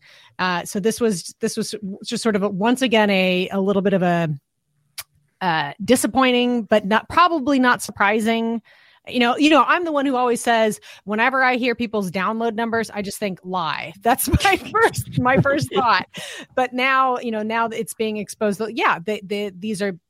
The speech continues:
Speaker 1: these are being paid to, to get these, these download numbers.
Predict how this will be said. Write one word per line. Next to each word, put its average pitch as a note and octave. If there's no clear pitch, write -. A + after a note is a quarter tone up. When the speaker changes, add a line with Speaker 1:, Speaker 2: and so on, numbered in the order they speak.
Speaker 1:
these F3+
are F#3
being F3
paid G3
to, F3
to F#3
get F3+
these, E3
these D#3+
download D#3
numbers. -